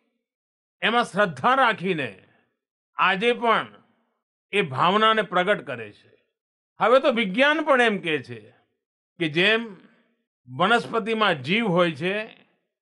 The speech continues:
અને વનસ્પતિ પણ સંગીતથી પ્રસન્ન થતી હોય છે, એમ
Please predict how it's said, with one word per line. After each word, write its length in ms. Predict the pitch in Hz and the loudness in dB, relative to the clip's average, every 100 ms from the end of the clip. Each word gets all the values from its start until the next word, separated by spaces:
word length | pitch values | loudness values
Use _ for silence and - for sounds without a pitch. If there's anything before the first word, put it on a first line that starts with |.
| _ _ _ | _ _ _
અને 160 | 196 214 190 | -2 2 2
વનસ્પતિ 600 | 190 226 233 254 294 269 | 2 2 2 0 2 0
પણ 220 | 262 190 | 0 0
સંગીતથી 720 | 196 185 208 247 - 226 185 123 - | -2 0 0 -2 -2 0 0 -2 -8
પ્રસન્ન 440 | 180 220 247 240 | -8 -2 0 0
થતી 340 | 190 185 165 139 | -2 -4 -4 -8
હોય 160 | 117 107 | -8 -14
છે, 200 | - 120 _ _ _ _ _ _ _ | -20 -20 _ _ _ _ _ _ _
એમ 300 | 143 190 220 | -2 0 0